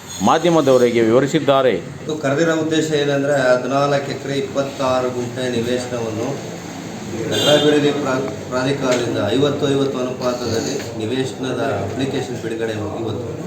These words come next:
Speaker 2: ಅದರಿಂದ ಇವತ್ತು ಪತ್ರಿಕಾಗೋಷ್ಠಿ ಕರೆದು ಸಾರ್ವಜನಿಕರಿಗೆ ತಿಳುವಳಿಕೆ ಆಗಲಿ ಮತ್ತು ಫಲಾನುಭವಿಗಳು, ಫಲಾನುಭವಿಗಳು ಪಡೀಲಿ ಅಂತ ಇವತ್ತು ವಿಚಾರನ ತಿಳಿಸೋಕ್ಕೆ.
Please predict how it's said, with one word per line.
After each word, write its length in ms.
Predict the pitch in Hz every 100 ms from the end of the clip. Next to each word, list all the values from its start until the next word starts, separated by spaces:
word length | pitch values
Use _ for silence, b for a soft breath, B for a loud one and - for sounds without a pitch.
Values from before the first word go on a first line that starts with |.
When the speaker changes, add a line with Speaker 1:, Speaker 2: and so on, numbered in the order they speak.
| 185 156 156 156 - - -
Speaker 2:
ಅದರಿಂದ 300 | 107 143 147
ಇವತ್ತು 340 | 147 139 -
ಪತ್ರಿಕಾಗೋಷ್ಠಿ 800 | 156 147 131 135 135 135 - 139
ಕರೆದು 480 | 123 117 127 139 -
ಸಾರ್ವಜನಿಕರಿಗೆ 720 | 113 123 123 117 - 117 110
ತಿಳುವಳಿಕೆ 380 | 117 120 113 117
ಆಗಲಿ 320 | 110 110 -
ಮತ್ತು 420 | - - 143 139
ಫಲಾನುಭವಿಗಳು, 840 | 113 120 123 117 117 110 107 -
ಫಲಾನುಭವಿಗಳು 720 | 113 120 127 127 127 123 127 117
ಪಡೀಲಿ 320 | 135 147 147
ಅಂತ 220 | 135 -
ಇವತ್ತು 340 | 131 120 -
ವಿಚಾರನ 480 | 113 104 117 110 107
ತಿಳಿಸೋಕ್ಕೆ. 480 | 98 101 95 95 110